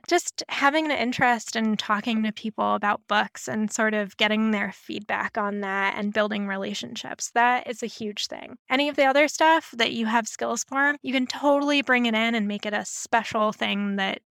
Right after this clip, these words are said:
you know, enhances your sub rights department. Like, when I came to Scholastic, I had a pretty big foundation in contracts because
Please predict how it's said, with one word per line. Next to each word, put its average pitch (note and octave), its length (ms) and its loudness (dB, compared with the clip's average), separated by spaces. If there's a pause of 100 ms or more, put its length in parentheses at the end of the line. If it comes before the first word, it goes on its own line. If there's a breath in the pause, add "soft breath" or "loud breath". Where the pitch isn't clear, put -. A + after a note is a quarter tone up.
(100)
you A#3+ 160 -2
know, F#3+ 140 -2
enhances A3+ 640 -4
your G#3+ 120 0
sub G3+ 260 -8
rights - 260 -4
department. - 580 -10 (160)
Like, A#3 200 -8 (160)
when A#3 160 2
I A3 100 4
came A#3 200 2
to A#3 80 2
Scholastic, A#3 760 -4 (100)
I A#3 420 -2
had G#3+ 260 2
a - 40 -20
pretty C#4 220 0
big A3+ 260 -4
foundation G#3+ 580 0
in G#3 160 0
contracts D#4+ 580 -2
because G#3 580 -6